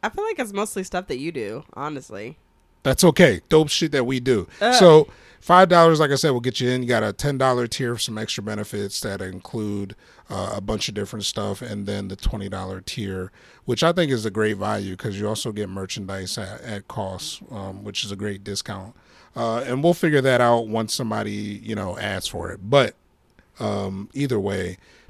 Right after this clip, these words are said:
Speaker 2: patreon dot com slash the Okami Council. Um, really, really, really, really dope shit. Check it out sometime, you know what I mean? And, uh, we'll have some Patreon supporters that we'll be shouting out,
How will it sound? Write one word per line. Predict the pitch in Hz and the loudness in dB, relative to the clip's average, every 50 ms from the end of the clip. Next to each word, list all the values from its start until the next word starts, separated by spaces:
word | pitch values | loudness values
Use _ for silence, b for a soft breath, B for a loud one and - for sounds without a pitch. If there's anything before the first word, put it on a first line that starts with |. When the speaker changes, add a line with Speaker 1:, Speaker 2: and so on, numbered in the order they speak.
| b | b
Speaker 2:
patreon | - 165 165 - - 175 160 156 151 147 135 | 0 0 0 0 0 0 2 2 2 2 2
dot | 139 135 123 | 0 -2 -2
com | - 143 123 123 123 120 120 | -2 -2 -2 -2 -2 -2 -2
slash | - - - 117 113 113 110 - | -4 -4 -2 -2 0 0 -2 -4
the | - 113 107 | -4 -4 -4
Okami | 104 101 - 120 104 101 101 98 92 | -4 -4 -6 -8 -8 -8 -8 -8 -6
Council. | - 113 104 98 101 - - 107 95 98 98 101 b b b b b b b | -6 -6 -6 -6 -8 -8 -8 -6 -6 -8 -8 -10 b b b b b b b
Um, | 113 107 107 107 107 104 101 101 101 101 101 107 123 117 | -4 -2 0 0 0 0 0 -2 -4 -6 -8 -8 -8 -2
really, | 123 139 147 147 143 135 131 | 2 4 4 4 4 2 0
really, | 127 113 120 127 123 123 120 117 | -2 0 0 2 2 2 2 0
really, | 110 110 113 113 110 107 107 107 104 | 0 -2 -2 -2 -2 -2 -2 -4 -6
really | 107 104 120 117 110 101 | -4 -4 -2 -2 -2 -2
dope | 101 101 98 92 | -2 -4 -4 -4
shit. | - - 104 95 95 104 - b b b b b b | -6 -6 -6 -6 -8 -10 -12 b b b b b b
Check | - - 240 247 | -2 0 0 2
it | 254 | 2
out | 254 247 - | 2 2 2
sometime, | - 165 120 - - 92 85 82 90 98 | 0 -2 -2 -4 -4 -6 -6 -8 -8 -6
you | 107 | -2
know | 113 117 | 0 0
what | 120 120 | 0 0
I | |
mean? | 117 120 123 123 123 123 123 - | 0 0 -2 -2 -2 -4 -6 -6
And, | 117 110 107 104 104 | -6 -4 -4 -2 -2
uh, | 110 107 107 107 107 | -2 -2 -2 -4 -2
we'll | 104 110 110 110 | 0 0 0 2
have | 117 117 113 110 104 | 0 0 -2 -4 -4
some | - - 113 107 104 104 104 107 113 - - | -6 -6 -6 -6 -6 -6 -8 -8 -12 -12 -10
Patreon | - 139 131 123 - 135 120 | -8 -8 -6 -6 -6 -6 -6
supporters | - - 95 - 156 156 151 156 156 156 139 | -6 -6 -6 -2 0 0 2 2 2 0 0
that | 143 113 | -2 -2
we'll | 113 120 110 | -2 -2 -4
be | 104 107 | -4 -6
shouting | 101 - - - 110 - - 104 104 131 | -6 -6 -6 -6 -8 -10 -10 -8 -6 -2
out, | 151 160 156 156 156 156 | 0 2 2 2 2 0